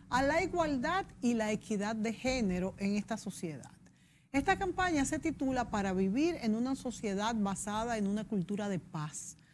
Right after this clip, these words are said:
Y la verdad es que todos los dominicanos estamos muy preocupados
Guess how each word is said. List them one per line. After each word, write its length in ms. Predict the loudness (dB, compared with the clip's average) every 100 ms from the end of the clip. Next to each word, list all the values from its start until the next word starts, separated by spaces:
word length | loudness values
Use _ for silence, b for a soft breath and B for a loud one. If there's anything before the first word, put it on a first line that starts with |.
| b b
Y 140 | 2 6
la 140 | 6
verdad 320 | 6 4 2
es 100 | 2
que 160 | 0 -2
todos 340 | 2 2 2
los 160 | 0 -2
dominicanos 960 | -2 0 0 -2 -2 -2 0 -2 -2
estamos 580 | -4 -4 -2 0 -2 -4
muy 480 | -4 0 2 2 0
preocupados 1000 | -2 -2 -2 -2 0 0 0 -2 -4 -8